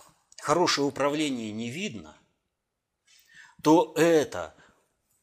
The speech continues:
трижды, четырежды верно по отношению к дипломатическим работникам. Хороший дипломат – это большая-большая находка.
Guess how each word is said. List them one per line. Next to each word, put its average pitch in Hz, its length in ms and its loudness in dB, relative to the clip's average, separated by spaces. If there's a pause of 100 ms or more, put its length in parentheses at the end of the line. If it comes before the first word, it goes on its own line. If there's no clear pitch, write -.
(380)
трижды, 190 840 2
четырежды 120 920 2
верно 143 480 4
по 101 180 -2
отношению 113 540 -4
к 104 40 -10
дипломатическим 92 840 -10
работникам. - 640 -16 (1120)
Хороший 151 800 4
дипломат – 131 800 -4 (380)
это 117 320 -4
большая-большая 107 1200 -4
находка. - 640 -16